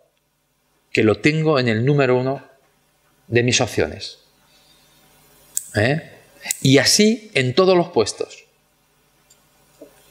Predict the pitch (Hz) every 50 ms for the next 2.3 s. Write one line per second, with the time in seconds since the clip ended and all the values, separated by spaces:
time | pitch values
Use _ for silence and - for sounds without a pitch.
0 | _ _ _ _ - 117 117 113 - 170 156 123 - - - - - - _ _
1 | _ _ _ _ _ - 104 98 95 110 107 117 135 139 139 151 147 135 135 143
2 | 156 170 - - - _